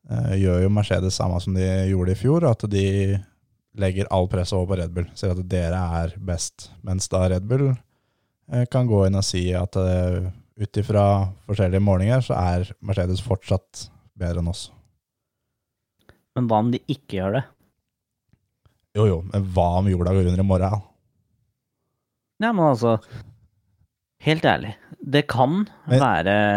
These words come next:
Speaker 1: jeg er helt enig.
Speaker 2: Altså, jeg
Speaker 1: Jeg,
Speaker 2: tror
Speaker 1: jeg
Speaker 2: på det.
Speaker 1: ønsker jo, jeg håper jo virkelig at det, det er noen andre enn Lewis Hamilton som blir verdensmester.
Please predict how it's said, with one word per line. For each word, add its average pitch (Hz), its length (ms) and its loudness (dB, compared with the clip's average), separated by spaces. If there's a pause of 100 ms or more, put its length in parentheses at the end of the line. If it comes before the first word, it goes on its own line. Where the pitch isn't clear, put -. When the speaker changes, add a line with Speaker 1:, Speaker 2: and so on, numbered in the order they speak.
(180)
Speaker 1:
jeg 113 140 0
er 120 40 2
helt 110 240 -2
enig. 127 120 0
Speaker 2:
Altså, 127 140 2
jeg 123 120 2
Speaker 1:
Jeg, 117 180 2
Speaker 2:
tror 120 80 2
Speaker 1:
jeg 147 160 4
Speaker 2:
på - 140 2
det. 143 120 4
Speaker 1:
ønsker - 340 -6
jo, 123 340 0
jeg 107 120 0
håper 101 760 0
jo 107 140 2
virkelig 101 680 -2 (340)
at 101 180 -6
det, 95 560 0
det 95 40 -2
er 95 140 2
noen 98 180 -4
andre 87 500 -2
enn 90 100 0
Lewis 90 200 2
Hamilton 92 460 -2
som 98 260 0
blir 92 140 -2
verdensmester. 98 520 -2